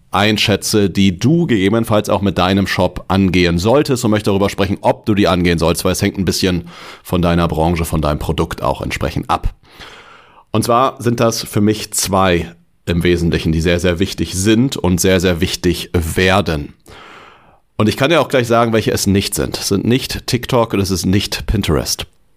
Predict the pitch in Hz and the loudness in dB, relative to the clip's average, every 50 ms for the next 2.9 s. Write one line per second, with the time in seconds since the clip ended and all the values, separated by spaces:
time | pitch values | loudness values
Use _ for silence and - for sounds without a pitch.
0 | _ _ _ 98 101 104 120 135 143 131 120 117 - - - - - - 127 151 | _ _ _ 0 2 2 2 2 2 2 2 0 0 -4 -8 -4 -2 0 0 2
1 | 160 170 165 147 156 165 190 - - - - - - - - - 110 110 113 110 | 2 2 2 4 2 2 0 0 -4 -6 -8 -10 -12 -8 -4 -2 0 2 2 2
2 | 107 110 120 123 95 113 117 117 - 117 107 - - 110 117 123 139 | 2 2 2 2 2 0 0 0 0 -2 -2 0 0 0 0 0 0